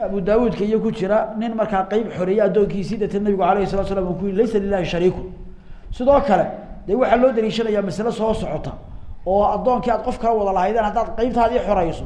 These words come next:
maca tii kale inay xoroobayso. Dee markaa kii aad adigu wada lahayd, iyaaba ka sii awreysan inuu wada xoroobo. Waa kana wuxuu yidhi, "Wa in actaqa shirkan lahu fi cabdi," haddii qofku uu xoreeyo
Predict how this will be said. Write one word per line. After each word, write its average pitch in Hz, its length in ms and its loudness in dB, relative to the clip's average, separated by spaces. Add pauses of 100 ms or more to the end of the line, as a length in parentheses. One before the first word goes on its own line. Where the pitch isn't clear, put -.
(260)
maca 180 280 0
tii 262 160 0
kale 208 200 0
inay 214 220 -2
xoroobayso. 180 520 2 (720)
Dee 160 100 -2
markaa 202 200 -2
kii 240 120 -2
aad 208 100 0
adigu 214 180 -2
wada 175 180 0
lahayd, 156 340 -2 (280)
iyaaba 214 260 2
ka 220 120 0
sii 214 180 -4
awreysan 170 460 -2 (260)
inuu 202 200 0
wada 165 180 -2
xoroobo. 156 400 0 (1500)
Waa 170 180 8
kana 262 240 4
wuxuu 247 220 2
yidhi, 247 160 2
"Wa 247 160 6
in 262 120 2
actaqa 240 380 0
shirkan 247 400 0
lahu 247 220 4
fi 180 180 -4
cabdi," 190 380 2 (440)
haddii 185 280 -2
qofku 277 300 2
uu 220 160 4
xoreeyo 190 580 2